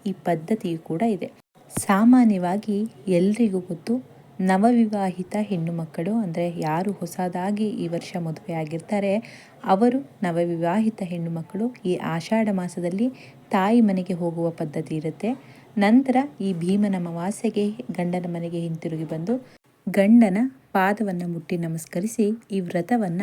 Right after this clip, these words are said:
ಆಚರಣೆಯನ್ನ ಮಾಡ್ತಾರೆ. ಈ ವ್ರತವನ್ನ ಯಾರು ಒಮ್ಮೆ ಮಾಡ್ತಾರೆ, ಅವರು ಕನಿಷ್ಠ ಐದು ವರ್ಷ, ಒಂಬತ್ತು ವರ್ಷ ಅಥವಾ ಹದಿನಾರು ವರ್ಷ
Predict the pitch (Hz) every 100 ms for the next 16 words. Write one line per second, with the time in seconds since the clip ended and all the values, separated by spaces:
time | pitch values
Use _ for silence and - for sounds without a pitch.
0 | 190 165 - 170 160 160 226 214 160 -
1 | 165 - - - - 190 175 165 160 170
2 | 175 226 202 226 - - - 190 180 220
3 | 233 202 180 180 175 165 - 202 202 226
4 | - 170 175 175 165 175 - 220 247 -
5 | 185 175 202 226 202 185 - 208 247 -
6 | 175 180 208 214 185 165 - 226 247 190
7 | 180 180 175 165 208 214 202 175 165 -